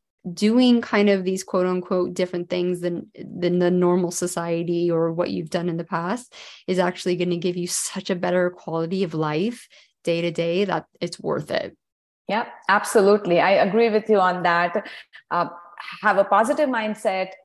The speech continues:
Speaker 2: trust yourself. And even if you feel that the journey is like a roller coaster ride, there's definitely, uh,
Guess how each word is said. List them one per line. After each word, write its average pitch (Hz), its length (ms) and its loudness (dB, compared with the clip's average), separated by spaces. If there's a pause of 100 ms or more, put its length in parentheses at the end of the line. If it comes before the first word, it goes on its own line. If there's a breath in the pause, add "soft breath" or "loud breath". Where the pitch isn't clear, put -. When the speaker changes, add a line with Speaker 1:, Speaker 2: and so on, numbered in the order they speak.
(260)
Speaker 2:
trust 247 340 0
yourself. 262 540 6 (160)
And 196 340 -4
even 220 260 -2
if 226 140 -4
you 208 100 -4
feel 226 400 -2
that 170 260 2
the 185 260 2 (640 loud breath)
journey 214 500 0
is 175 140 -4
like 185 260 -2
a 180 100 0
roller 190 280 -2
coaster 208 440 -4
ride, 175 540 -4
there's 175 300 -4
definitely, 190 1000 -2
uh, 165 260 -2